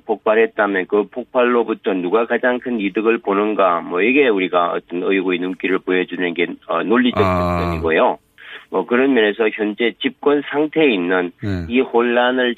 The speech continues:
Speaker 1: 책임져야 되는 헤즈볼라가, 어, 엄청난 재난을 유발하고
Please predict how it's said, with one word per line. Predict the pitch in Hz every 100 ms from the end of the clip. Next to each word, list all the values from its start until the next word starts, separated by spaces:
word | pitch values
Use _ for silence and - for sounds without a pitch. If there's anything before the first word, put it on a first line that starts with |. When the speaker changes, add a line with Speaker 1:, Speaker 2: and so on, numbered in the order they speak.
| -
Speaker 1:
책임져야 | 143 135 135 131 127 131 131
되는 | 120 113
헤즈볼라가, | 104 104 117 123 135 113 98 87 - - - - _
어, | 87
엄청난 | 90 110 123 131 127 127
재난을 | 131 131 120 110
유발하고 | 98 98 107 110 98 92